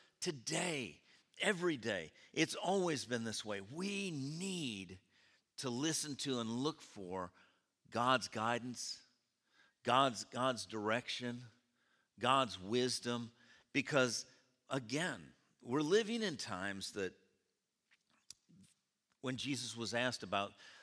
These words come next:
the indicators of his return and the end of the age, he gave a number of indicators, uh, that were recorded in the Gospels, um, wars, rumors of wars, which we hear about,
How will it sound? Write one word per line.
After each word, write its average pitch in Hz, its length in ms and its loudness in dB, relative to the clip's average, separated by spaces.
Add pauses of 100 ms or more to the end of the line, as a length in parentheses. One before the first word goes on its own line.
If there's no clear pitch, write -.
(140)
the 98 400 -4
indicators 104 840 -4
of 95 140 -6
his 104 240 -4
return 123 680 -4 (280)
and 98 160 -6
the 98 100 -4
end 110 140 -2
of 95 80 -4
the 95 160 0
age, 113 340 0 (240)
he 156 100 0
gave 165 320 -2
a 139 40 0
number 190 440 0
of 143 120 2
indicators, 110 760 -4 (320)
uh, 92 380 2 (460)
that 160 200 2
were 139 120 0
recorded 131 580 -2
in 117 80 -2
the 98 80 -8
Gospels, 131 640 0 (340)
um, 95 480 0 (180)
wars, 143 440 4
rumors 143 380 0
of 120 120 -2
wars, 127 380 2
which 110 200 -4
we 117 140 -4
hear 123 220 2
about, 127 340 0